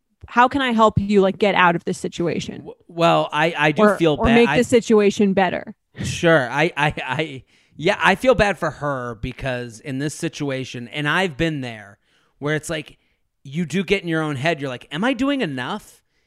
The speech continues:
Speaker 2: Am I being empathetic enough? When am I being cold versus when am I being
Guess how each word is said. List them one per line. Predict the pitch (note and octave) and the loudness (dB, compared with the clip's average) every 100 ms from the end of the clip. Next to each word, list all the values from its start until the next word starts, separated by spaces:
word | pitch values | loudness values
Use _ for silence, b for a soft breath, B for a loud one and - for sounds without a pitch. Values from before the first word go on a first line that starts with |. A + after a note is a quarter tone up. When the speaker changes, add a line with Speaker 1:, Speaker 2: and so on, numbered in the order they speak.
| _ _ | _ _
Speaker 2:
Am | D#3 F#3+ | -2 0
I | A3 G#3 | 0 0
being | C3+ F3 F#3 F3+ E3 | 2 2 2 -2 -4
empathetic | D3 D#3 E3 - D#3+ D#3 C#3+ | -4 -4 -4 -4 -4 -4 -6
enough? | B2+ B2+ F#3+ - | -6 -4 -4 -4
When | C3 D#3 | -4 -2
am | A#3 | -2
I | A3+ | -2
being | F3+ F#3 E3 | -4 -4 -6
cold | - - D3+ C#3+ C#3+ D3 C#3 - | -10 -6 -4 -2 -4 -6 -10 -16
versus | C3+ C#3 D3 A#2 | -14 -12 -12 -12
when | C#3 | -8
am | C#3+ C3+ | -8 -6
I | C3+ | -8
being | A#2 C3+ C3+ C3 B2+ B2+ | -6 -6 -6 -8 -10 -14